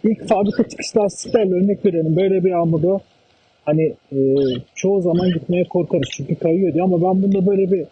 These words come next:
sorun yaşamadım. Şu anda yağmurda ikinci sürüşüm.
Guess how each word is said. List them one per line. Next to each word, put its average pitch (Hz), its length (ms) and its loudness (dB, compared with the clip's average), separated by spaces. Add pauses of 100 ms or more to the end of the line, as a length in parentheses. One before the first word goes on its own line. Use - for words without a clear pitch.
(600)
sorun 202 200 2
yaşamadım. 196 480 0 (120)
Şu 160 80 -6
anda 175 240 0
yağmurda 185 460 0
ikinci 190 300 -2
sürüşüm. 185 440 -4